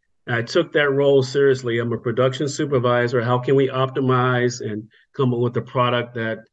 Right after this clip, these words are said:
met all the quality standards? We met our efficiency numbers, our productivity numbers,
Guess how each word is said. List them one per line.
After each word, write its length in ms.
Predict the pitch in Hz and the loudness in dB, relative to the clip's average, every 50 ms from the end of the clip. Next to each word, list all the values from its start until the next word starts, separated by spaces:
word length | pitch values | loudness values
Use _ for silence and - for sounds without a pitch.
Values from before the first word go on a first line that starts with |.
| _ _ _ _ _ | _ _ _ _ _
met 260 | - 123 117 127 117 | -6 -2 -2 0 0
all 220 | 117 120 123 123 123 | 2 2 4 4 4
the 80 | 127 | 2
quality 440 | 127 127 - 127 123 123 120 117 117 | 2 0 0 2 2 2 2 0 -2
standards? 680 | 117 - - 127 120 120 117 117 117 113 110 - - - | -2 -2 0 2 2 4 4 2 2 2 0 -2 -6 -6
We 100 | 113 110 | -4 -2
met 240 | 107 113 113 113 | 0 0 0 0
our 140 | 113 113 113 | 0 0 -2
efficiency 560 | 113 110 - - 120 120 - 120 107 - 127 | -2 -2 -2 -2 -2 -2 -2 -4 -4 -2 -2
numbers, 420 | 113 110 113 110 107 110 110 107 101 | -2 -2 -2 -2 -2 -2 -2 -2 -4
our 100 | 107 104 | -6 -8
productivity 640 | - - 120 117 113 104 101 - 117 110 113 107 107 | -6 -4 -2 -2 -2 -2 -4 -6 -6 -4 -4 -6 -6
numbers, 460 | 104 107 107 104 104 - 110 107 - | -6 -6 -6 -6 -6 -8 -10 -10 -12